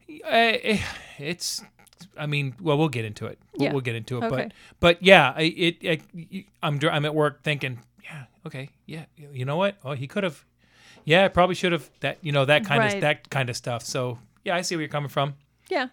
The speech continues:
Speaker 2: it's one of those movies that stick with you, which is, to me, in my mind, a hallmark of a,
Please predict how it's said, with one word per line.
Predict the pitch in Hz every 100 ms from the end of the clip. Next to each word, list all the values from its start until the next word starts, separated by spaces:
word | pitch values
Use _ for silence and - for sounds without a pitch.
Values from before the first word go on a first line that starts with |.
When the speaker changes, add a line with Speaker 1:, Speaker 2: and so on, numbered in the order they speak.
| -
Speaker 2:
it's | 262 -
one | 302
of | 277
those | 247
movies | 233 226 220
that | 214
stick | - 226 -
with | 233 226
you, | 214
which | 190 - - 208
is, | 202 196 -
to | -
me, | 202 208 - -
in | 208
my | 214 247
mind, | 226 196
a | 196
hallmark | - 202 185 180 190
of | 180
a, | 185 185